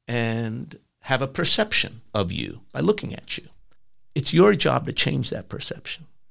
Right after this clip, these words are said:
So place your hand. Is it gonna be fair? No. But put your hand out first,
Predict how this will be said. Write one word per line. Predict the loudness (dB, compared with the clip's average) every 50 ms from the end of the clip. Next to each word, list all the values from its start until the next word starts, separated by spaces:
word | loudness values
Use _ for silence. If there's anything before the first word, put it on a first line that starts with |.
| -20 -20 -12
So | -4 0 2 2 2 0 -10 -20 -20 -8
place | 0 2 4 4 4 2 0 -2 -2
your | 0 2 2
hand. | 2 2 2 0 0 2
Is | 2 4 4
it | 4 4
gonna | 2 2 4
be | 2
fair? | 2 0 0 2 2 2 4 4
No. | 4 4 4 2 0 -2 -8 -18 -20 -20 -20 -20 -20 -20 -20 -20 -20 -12 -6
But | -6 -6 -6 -8 -2
put | 4 4 4 4 4
your | 0 2
hand | 4 4 4 4 2
out | 2 0 -2 -4
first, | -2 -2 -2 -2 -2 -4 -8 -12 -14